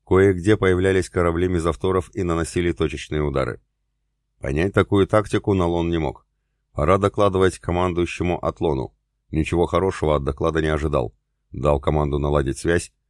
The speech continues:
и как только это произошло, начал доклад. «Командующий,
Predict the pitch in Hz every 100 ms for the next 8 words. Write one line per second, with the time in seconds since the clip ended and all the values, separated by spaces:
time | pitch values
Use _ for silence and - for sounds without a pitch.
0 | _ _ - 80 98 - 101 92 92 -
1 | 90 - 80 76 73 - 87 95 - _
2 | _ _ - 78 80 76 71 69 67 62
3 | _ _ _ _ _ _ _ _ _ _
4 | - 78 87 90 78 65 71 60